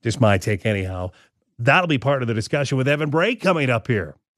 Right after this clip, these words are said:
who was on the show earlier, teeing up his show and telling me that they're gonna talk a little more about the teachers and the province. He seems to think, you know, without, uh, classroom complexity, which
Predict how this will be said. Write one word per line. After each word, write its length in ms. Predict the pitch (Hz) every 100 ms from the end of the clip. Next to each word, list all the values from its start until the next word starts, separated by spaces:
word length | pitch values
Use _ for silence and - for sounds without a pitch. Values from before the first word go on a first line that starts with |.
| _ _ _
who 480 | 196 208 208 196 185 -
was 180 | 175 175
on 180 | 269
the 60 | 220
show 280 | - 220 190
earlier, 480 | 214 254 190 160 151
teeing 280 | 190 175
up 200 | 170 185
his 120 | 151 123
show 360 | 131 123 147
and 160 | 131 120
telling 260 | 147 143
me 80 | 139
that 160 | 127 120
they're 100 | 131
gonna 140 | 135
talk 260 | 123 135 127
a 40 |
little 180 | 131 127
more 240 | 123 127
about 400 | 117 113 110 107 - _ _ _ _ _ _ _
the 100 | 107
teachers 680 | 104 139 139 - 147 165 -
and 80 | 98
the 40 |
province. 880 | 92 135 131 139 156 - - - - _ _ _ -
He 80 | 120
seems 300 | - 147 -
to 100 | 123
think, 320 | 139 143 135
you 80 | 123
know, 140 | 120 131
without, 600 | 117 127 127 131 - - _ _ _ _ _ _ _ _ _ _ _ _ _ _
uh, 240 | 95 90 92 -
classroom 440 | 139 143 - 139
complexity, 680 | 117 113 98 139 135 - 117
which 400 | 110 110 - -